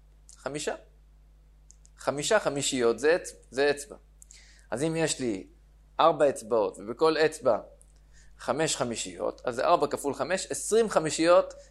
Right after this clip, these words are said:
אצבע יש בכל טפח. וכמה חמישיות אצבע יש בחצי אצבע?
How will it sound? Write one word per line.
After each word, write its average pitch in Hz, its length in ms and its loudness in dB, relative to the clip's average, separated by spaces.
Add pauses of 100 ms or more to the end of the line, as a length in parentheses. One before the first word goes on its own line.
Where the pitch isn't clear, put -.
(280)
אצבע 180 380 4
יש 156 260 0
בכל 165 480 4
טפח. - 460 -4 (1400)
וכמה 151 440 4
חמישיות 147 560 -2
אצבע 143 320 2
יש 143 160 0
בחצי 147 880 0
אצבע? 120 360 0